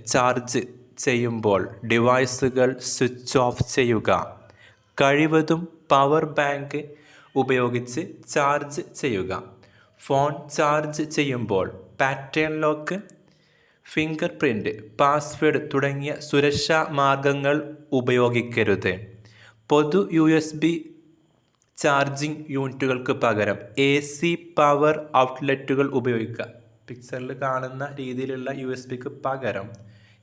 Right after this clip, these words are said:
എ സി പവർ ഔട്ട്ലെറ്റുകൾ ഉപയോഗിക്കുക. കേബിൾ വഴി ഹാക്കിംഗ് നടക്കുന്നില്ല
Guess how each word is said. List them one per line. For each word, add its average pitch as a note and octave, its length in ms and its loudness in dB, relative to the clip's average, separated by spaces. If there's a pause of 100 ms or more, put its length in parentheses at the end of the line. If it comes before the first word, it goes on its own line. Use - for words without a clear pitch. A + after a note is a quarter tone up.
(120)
എ B2 40 -6 (120)
സി C#3 120 -8 (140)
പവർ C3 240 0 (120)
ഔട്ട്ലെറ്റുകൾ B2 460 -6
ഉപയോഗിക്കുക. G#2+ 460 -4 (880)
കേബിൾ D#3+ 400 2 (800)
വഴി D3 280 4 (300)
ഹാക്കിംഗ് C#3 640 -2
നടക്കുന്നില്ല C#3 760 -2